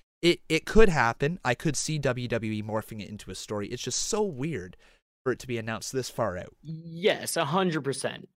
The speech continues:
Speaker 2: And
Speaker 1: Mm-hmm.
Speaker 2: again, just to play devil's advocate to your point, just to play the other side of it,
Speaker 1: Yep.
Speaker 2: is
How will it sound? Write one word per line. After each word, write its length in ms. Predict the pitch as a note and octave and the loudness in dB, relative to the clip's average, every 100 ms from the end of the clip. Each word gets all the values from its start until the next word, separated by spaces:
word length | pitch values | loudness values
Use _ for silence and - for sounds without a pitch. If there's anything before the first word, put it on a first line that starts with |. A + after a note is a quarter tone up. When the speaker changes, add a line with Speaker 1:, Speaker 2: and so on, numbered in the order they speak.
| - | -8
Speaker 2:
And 100 | G#2 | -4
Speaker 1:
Mm-hmm. 80 | D3+ | -2
Speaker 2:
again, 240 | D3 D3 | 0 0
just 180 | C3+ - | -2 -4
to 60 | D#3 | -6
play 300 | - C#3 B2 | -2 0 0
devil's 440 | A#2 B2+ A#2 A2 | -2 -2 -2 -2
advocate 560 | A#2 A2+ G#2+ A#2+ A2 - _ - | -4 -6 -6 -8 -8 -12 _ -8
to 380 | B2 G#2+ G#2 G2+ _ - | -6 -6 -6 -10 _ -6
your 200 | B2 D3 | -2 -2
point, 360 | - G2 A#2+ | -4 -8 -8
just 220 | A#2 - | -10 -12
to 100 | - | -10
play 240 | G2+ A2+ G#2 | -8 -4 -4
the 120 | G#2 | -2
other 160 | C3 C3+ | 0 0
side 220 | A2+ G#2 | -2 -6
of 60 | |
it, 140 | G#2+ - | -6 -6
Speaker 1:
Yep. 100 | C3+ | -4
Speaker 2:
is 120 | A2+ | -4